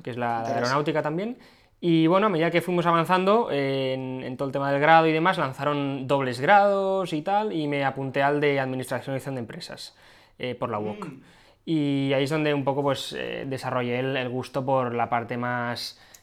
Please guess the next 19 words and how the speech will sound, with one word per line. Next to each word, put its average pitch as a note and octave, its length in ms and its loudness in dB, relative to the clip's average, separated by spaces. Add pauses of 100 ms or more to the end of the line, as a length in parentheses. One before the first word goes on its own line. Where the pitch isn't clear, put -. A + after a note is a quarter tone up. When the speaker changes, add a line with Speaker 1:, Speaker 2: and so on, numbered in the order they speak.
Speaker 1:
de A#2+ 100 -8
gestión B2 340 -6
Speaker 2:
Sí. C3 40 -4
Speaker 1:
empresarial C3+ 580 2
y, A#2 600 -8
y, A#2 500 -10
y, - 60 -10
bueno, A#2+ 180 -8
y - 20 -8
montar A#2+ 300 -2
cosas, A2 380 -12
¿no? D3 120 -12
Speaker 2:
Qué D#3 120 -8
bueno, D3 260 -6
porque C#3 220 -10
después C3+ 240 -10
sí D#3 80 -8
que E3+ 60 -2
haces, C#3+ 260 -8